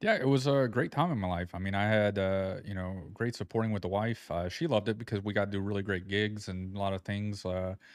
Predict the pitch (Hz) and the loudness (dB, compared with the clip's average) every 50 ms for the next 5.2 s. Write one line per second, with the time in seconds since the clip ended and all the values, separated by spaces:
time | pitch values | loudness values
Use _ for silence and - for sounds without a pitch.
0 | - - - - _ _ - - 95 92 90 95 101 101 98 95 92 92 - - | -20 -20 -20 -20 _ _ -4 -2 0 0 0 0 0 0 0 0 -2 -4 -4 0
1 | 117 110 104 - - 104 104 104 104 104 - 107 101 101 104 101 98 98 104 107 | 2 2 2 2 0 0 0 0 -2 -2 0 2 4 4 4 2 2 2 2 2
2 | 113 117 110 - - 92 90 90 92 95 - - - - _ _ _ - 104 98 | 2 0 -2 -2 0 0 0 0 0 -4 -8 -12 -18 -20 _ _ _ -6 2 6
3 | 110 110 110 107 110 107 104 101 101 98 95 - 120 113 110 110 110 113 113 113 | 6 6 8 6 4 2 2 4 2 2 2 4 2 4 4 4 4 2 2 2
4 | 117 113 113 113 104 104 104 104 104 104 104 104 104 104 104 95 101 101 101 107 | 2 0 0 -2 -2 0 2 4 6 6 6 6 4 2 0 2 2 2 2 2
5 | 113 120 123 | 0 -2 -4